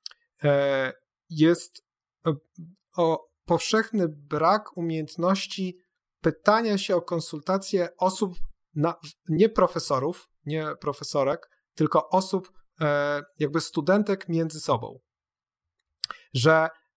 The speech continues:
słuchaj, a co ty o tym myślisz? I wtedy mamy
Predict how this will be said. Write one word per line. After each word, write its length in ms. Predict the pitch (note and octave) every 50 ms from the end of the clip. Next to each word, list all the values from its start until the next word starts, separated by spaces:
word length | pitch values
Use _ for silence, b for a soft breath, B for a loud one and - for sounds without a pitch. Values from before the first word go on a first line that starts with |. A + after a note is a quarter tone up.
| _ -
słuchaj, 320 | - - A3 G3 E3+ D3 D3
a 80 | D#3+ D#3
co 220 | - - G#3 G#3
ty 140 | G3+ G#3+ F#3+
o 60 | F3+
tym 180 | - F#3 E3+ D#3
myślisz? 460 | D3+ C3 - - A2 - - - -
I 40 | -
wtedy 240 | - G3+ F#3+ G3
mamy 320 | F#3+ F#3 F3 E3+ D#3+ D3